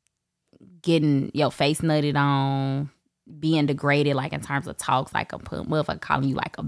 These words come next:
bitch or a dirty slut. You know what? I think I wanna call a nigga a thir-, dirty slut. I'm not really a degrader, y'all. I'm cool with, and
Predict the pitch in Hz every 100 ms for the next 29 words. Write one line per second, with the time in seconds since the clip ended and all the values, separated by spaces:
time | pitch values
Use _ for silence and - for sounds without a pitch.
0 | - 156 151 147 139 - - 78 - -
1 | - 190 _ _ _ _ _ _ - 190
2 | 170 160 - - 180 165 160 156 _ _
3 | _ _ _ _ _ _ _ _ _ _
4 | _ _ _ _ _ _ - 208 196 180
5 | 175 - - 214 175 165 160 143 151 151
6 | 143 143 147 - - - 156 143 143 -
7 | 82 78 - _ _ _ _ _ - -
8 | 302 302 254 240 214 170 160 151 156 170
9 | 156 147 139 139 147 151 - _ _ -
10 | 226 277 - 262 247 220 185 - 180 180
11 | 175 151 - 160 147